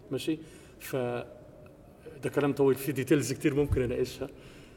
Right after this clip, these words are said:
أنا شايف حضرتك يعني. <laughs> فال-، ال-، ال-، ال-، ال-، ال-، في مشاكل مع ال إيه آي، الإيثكس بتاعت ال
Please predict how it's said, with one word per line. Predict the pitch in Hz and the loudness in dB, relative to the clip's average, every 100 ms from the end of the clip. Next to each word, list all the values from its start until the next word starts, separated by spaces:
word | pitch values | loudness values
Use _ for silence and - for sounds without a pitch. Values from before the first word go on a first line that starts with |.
| - - 131 | -20 -12 -6
أنا | 127 | -4
شايف | 120 139 131 - | 2 2 2 -4
حضرتك | - 120 139 - - | -4 0 0 2 0
يعني. | 131 131 | 4 4
<laughs> | 120 - 196 - 170 - 196 - - - - - - - - | 2 2 2 4 2 4 0 -2 -14 -14 -12 -12 -12 -12 6
فال-، | 143 131 | 8 8
ال-، | 135 - | 6 4
ال-، | 127 135 123 120 | 2 2 0 0
ال-، | 123 117 | 0 0
ال-، | 117 131 117 113 120 | 0 0 -2 -2 -2
ال-، | 110 - - - - - - - - - - - - | -4 -8 -18 -20 -20 -20 -20 -20 -20 -20 -20 -20 -4
في | - 240 | 6 8
مشاكل | 226 - 185 156 | 8 6 4 4
مع | 135 | 2
ال | 123 | 2
إيه | 135 120 117 | 2 0 0
آي، | 208 - - - - - - - - - - - 139 | -4 -8 -16 -18 -18 -18 -20 -20 -20 -20 -20 -6 -4
الإيثكس | 127 175 175 185 - - - | 2 4 4 0 -2 -6 -4
بتاعت | 127 135 131 | -4 -2 -4
ال | - | -4